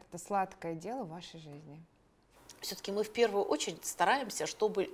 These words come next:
Speaker 2: людям было хорошо от то-, то-, от того, что они друг для друга делают. И у нас очень много изделий, направленных именно на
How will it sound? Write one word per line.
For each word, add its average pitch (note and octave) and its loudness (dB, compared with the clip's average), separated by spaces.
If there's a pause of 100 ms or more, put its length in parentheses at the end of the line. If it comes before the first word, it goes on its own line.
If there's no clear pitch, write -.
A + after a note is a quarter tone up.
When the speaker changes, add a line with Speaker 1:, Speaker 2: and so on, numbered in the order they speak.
(120)
Speaker 2:
людям G3 0
было G3 4 (1300)
хорошо A3+ 8
от E3+ 0 (100)
то-, F#3+ 8 (400)
то-, G#3 8
от - 2
того, A#3 6
что G#3 4
они F#3 2
друг G#3 2
для F#3 8
друга F#3 6
делают. D3 2 (960)
И F#3+ 6
у G#3+ 2
нас B3 6
очень C4+ 6
много G#3 4
изделий, F3+ 2
направленных G3+ 4
именно G#3+ 0
на G#3 2